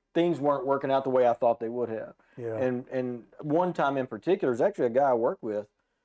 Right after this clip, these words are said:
Speaker 1: in a totally random, unrelated, he just calls me one day, and we're not that close, but he calls and wanted to know about the ministry. He was writing a paper or something.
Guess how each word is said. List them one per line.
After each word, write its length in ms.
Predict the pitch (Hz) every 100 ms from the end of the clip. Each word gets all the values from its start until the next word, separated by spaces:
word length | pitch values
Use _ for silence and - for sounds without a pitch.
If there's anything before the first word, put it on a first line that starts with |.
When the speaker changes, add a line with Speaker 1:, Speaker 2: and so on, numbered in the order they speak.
| _ _ _ -
Speaker 1:
in 120 | 151
a 200 | 127 113
totally 480 | 101 - 196 220 165
random, 640 | 143 156 220 185 135 135 -
unrelated, 760 | 131 185 180 147 165 165 135 127 -
he 80 | 160
just 200 | 220 -
calls 340 | - 143 208
me 60 | 170
one 140 | 131
day, 120 | 120 113
and 100 | 123
we're 80 |
not 260 | 226 233 117
that 200 | 131 -
close, 560 | - 147 202 - _ _ _ _ _ _ _ _ _ _ _
but 100 | 143
he 60 | 147
calls 320 | 156 170 175
and 80 | 151
wanted 140 | 170
to 40 | 151
know 100 | 147
about 180 | 147
the 60 | 139
ministry. 300 | 135 143 143
He 60 | 190
was 120 | 147
writing 380 | 104 123 151 135
a 40 |
paper 480 | 95 - 165 147 101
or 60 | 90
something. 340 | 101 82 _